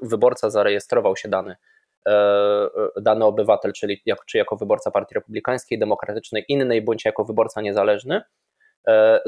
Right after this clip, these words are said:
to wynika, że ponad pięćdziesiąt procent tych wniosków zostało pobranych przez wyborców Partii Demokratycznej, ćwierć przez, e, wyborców Partii Republikańskiej i ćwierć przez wyborców jako,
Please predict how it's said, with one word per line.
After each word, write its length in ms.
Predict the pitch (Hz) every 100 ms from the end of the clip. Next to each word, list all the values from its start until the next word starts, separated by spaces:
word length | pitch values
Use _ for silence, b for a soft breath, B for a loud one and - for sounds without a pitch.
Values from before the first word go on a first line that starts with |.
| -
to 100 | 113
wynika, 440 | 123 123 127 120
że 360 | 113 113 113 107
ponad 280 | 131 120 113
pięćdziesiąt 560 | - 110 117 135 117 -
procent 560 | 120 107 101 98 - _
tych 200 | 120 104
wniosków 480 | 110 113 107 - 110
zostało 420 | 110 - 104 101
pobranych 460 | 110 104 101 104 -
przez 260 | - 101
wyborców 420 | 104 104 - 110
Partii 280 | - 104 120
Demokratycznej, 760 | 110 110 - - 143 - 131 123 _ _ _
ćwierć 380 | - 143 127 -
przez, 420 | - 113 - -
e, 240 | 104 104 101
wyborców 400 | 113 113 - -
Partii 220 | 123 127
Republikańskiej 680 | 120 131 135 135 131 - 120
i 40 |
ćwierć 360 | - 131 117 -
przez 240 | - 107
wyborców 480 | 110 107 107 - -
jako, 360 | - - 95